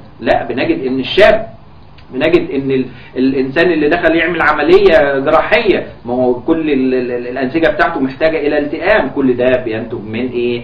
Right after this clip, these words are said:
من حاجه احنا كلنا بناكلها، وهي عباره عن البروتين.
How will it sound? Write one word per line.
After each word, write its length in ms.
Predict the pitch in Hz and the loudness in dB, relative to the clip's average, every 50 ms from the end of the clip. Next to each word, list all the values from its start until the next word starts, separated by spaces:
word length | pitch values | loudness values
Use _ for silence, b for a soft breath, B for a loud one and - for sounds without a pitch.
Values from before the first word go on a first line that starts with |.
| B B B | B B B
من 180 | B 127 131 120 | B -4 -4 -4
حاجه 520 | - - - 117 117 110 110 110 110 113 | -6 -8 -6 -4 -4 -4 -4 -6 -6 -8
احنا 180 | 123 - - 107 104 110 | -8 -10 -10 -12 -10 -10
كلنا 260 | 107 101 107 110 113 | -10 -8 -8 -8 -8
بناكلها، 440 | 113 104 98 104 - 110 107 107 104 | -8 -10 -12 -10 -10 -8 -8 -8 -10
وهي 260 | 101 98 101 110 107 | -10 -10 -10 -10 -8
عباره 340 | 101 101 101 104 107 107 107 | -8 -10 -8 -8 -8 -6 -6
عن 200 | 101 104 110 110 | -6 -6 -6 -6
البروتين. 580 | 110 110 107 110 104 104 101 - 113 101 92 | -8 -8 -10 -10 -10 -10 -10 -10 -10 -10 -10